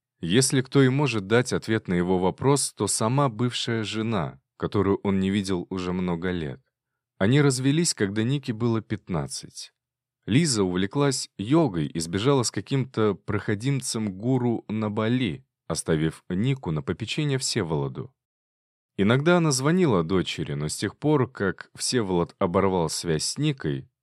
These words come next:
он ничего не знал о бывшей. Теперь он по памяти набрал ее домашний номер и затаил дыхание. Серебров был готов к тому, что в этой параллельной реальности телефон Лизы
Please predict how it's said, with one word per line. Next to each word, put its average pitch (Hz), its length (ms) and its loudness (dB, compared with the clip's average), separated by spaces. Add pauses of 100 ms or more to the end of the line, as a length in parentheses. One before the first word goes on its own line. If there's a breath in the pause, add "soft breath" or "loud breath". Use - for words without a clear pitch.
(140)
он 139 100 4
ничего 135 340 0
не 131 120 0
знал 113 300 -2
о 139 60 -4
бывшей. - 520 -8 (640)
Теперь 160 400 2
он 127 100 0
по 131 140 0
памяти 127 480 0
набрал 90 400 0
ее 85 280 -2
домашний 85 500 -2
номер 135 420 0 (360 loud breath)
и 107 300 -2
затаил 104 580 -4
дыхание. 71 760 -8 (800)
Серебров 127 640 2
был 104 180 2
готов 110 380 0
к - 80 -16
тому, 123 380 2
что - 260 -6
в 78 160 -6
этой 139 300 2
параллельной 113 640 2
реальности 107 640 0
телефон 113 560 -2
Лизы 135 480 -2